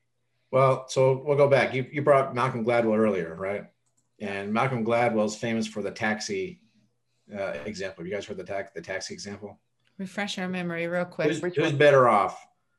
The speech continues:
Speaker 1: the, uh, corporate office worker or the guy driving the taxi? And, uh, Malcolm Gladwell goes, "What's the guy who's driving the taxi?" And, you know, because the guy who has a corporate office job,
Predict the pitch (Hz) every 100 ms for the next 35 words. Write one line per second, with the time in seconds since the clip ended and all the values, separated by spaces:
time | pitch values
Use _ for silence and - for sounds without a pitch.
0 | _ _ - 110 110 101 98 - - 135
1 | 135 123 127 123 123 131 131 135 131 131
2 | _ _ _ _ 104 104 110 107 110 104
3 | 98 101 95 90 - - _ _ _ _
4 | _ _ _ _ _ _ _ _ _ _
5 | _ _ _ _ _ _ 101 98 95 95
6 | 98 92 90 - _ _ _ _ 92 101
7 | 92 117 123 101 98 101 95 - 104 98
8 | 98 107 98 90 123 131 - - _ _
9 | _ - 98 92 - 92 87 90 98 107
10 | 92 92 117 127 113 101 - 143 117 113
11 | 143 151 110 - 90 87 90 107